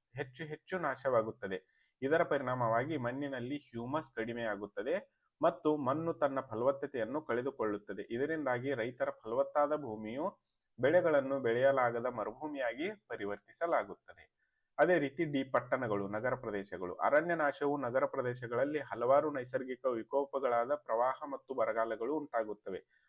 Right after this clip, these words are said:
ಪ್ರಮಾಣವನ್ನು ಹೆಚ್ಚಿಸುತ್ತದೆ. ವಾಹನಗಳು ಮತ್ತು ಕೈಗಾರಿಕೆಗಳಿಂದಾದ ಇಂಗಾಲ ಡೈಆಕ್ಸೈಡ್ ಪ್ರಮಾಣವು ಹೆಚ್ಚಾಗಿ ಜಾಗತಿಕ ತಾಪಮಾನವು ಹೆಚ್ಚಾಗುತ್ತದೆ.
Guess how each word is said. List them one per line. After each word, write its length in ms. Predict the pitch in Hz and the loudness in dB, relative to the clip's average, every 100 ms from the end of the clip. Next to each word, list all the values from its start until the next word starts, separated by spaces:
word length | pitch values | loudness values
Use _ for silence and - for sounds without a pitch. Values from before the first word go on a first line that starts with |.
| _ | _
ಪ್ರಮಾಣವನ್ನು 600 | - 131 160 156 123 123 | 0 4 4 4 0 0
ಹೆಚ್ಚಿಸುತ್ತದೆ. 920 | 156 139 127 135 - - 85 - _ _ _ _ - | -4 -4 -10 -12 -10 -8 -8 -8 _ _ _ _ 6
ವಾಹನಗಳು 500 | 127 185 185 170 165 | 8 8 4 4 4
ಮತ್ತು 280 | 156 156 151 | 0 -2 0
ಕೈಗಾರಿಕೆಗಳಿಂದಾದ 1000 | 131 123 147 156 151 131 120 117 131 156 | 0 4 4 4 -2 0 -2 2 2 2
ಇಂಗಾಲ 500 | 139 123 127 143 151 | 0 -2 2 4 4
ಡೈಆಕ್ಸೈಡ್ 560 | 131 120 - 123 123 | 2 0 -2 -6 -4
ಪ್ರಮಾಣವು 460 | 123 117 113 113 117 | -4 -4 -2 -2 -6
ಹೆಚ್ಚಾಗಿ 540 | 110 104 - 131 170 | -8 -12 0 2 2
ಜಾಗತಿಕ 560 | 170 120 135 165 165 156 | -2 2 2 2 -4 -6
ತಾಪಮಾನವು 800 | 147 110 113 110 104 107 101 170 | 0 0 0 -4 -4 -2 -2 -2
ಹೆಚ್ಚಾಗುತ್ತದೆ. 1000 | 180 170 170 151 117 98 90 _ _ | -2 -4 -2 -2 -2 -6 -8 _ _